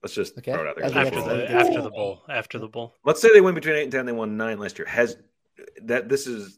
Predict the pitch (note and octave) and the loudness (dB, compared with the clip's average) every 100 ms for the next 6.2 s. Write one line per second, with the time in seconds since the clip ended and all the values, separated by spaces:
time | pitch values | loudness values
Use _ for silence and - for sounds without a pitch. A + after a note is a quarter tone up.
0 | - G#2 A#2+ A#2+ C3+ - C3+ - B2+ E3 | -20 -18 -18 -16 -16 -16 -20 -10 0 0
1 | F3+ D#3+ - _ _ _ _ _ _ _ | 0 -6 -12 _ _ _ _ _ _ _
2 | - - - - B2 C#3+ A2 F#2 _ _ | -20 -20 -16 -12 -2 -2 -2 -10 _ _
3 | G#2+ G#2+ A#2+ A2+ A2+ A2 A2 G#2+ - A2 | -10 -4 -4 -2 -4 -4 -4 -4 -4 -6
4 | - G#2 - G#2 G2+ F#2 F2+ A2+ B2+ - | -2 -4 -4 -12 -12 -8 -8 -8 -10 -8
5 | G2 G2 D3 A2 G#2+ - G#2+ G2+ - F#2 | -8 -2 0 2 0 2 2 2 -6 -8
6 | F2+ A#2 | -8 -8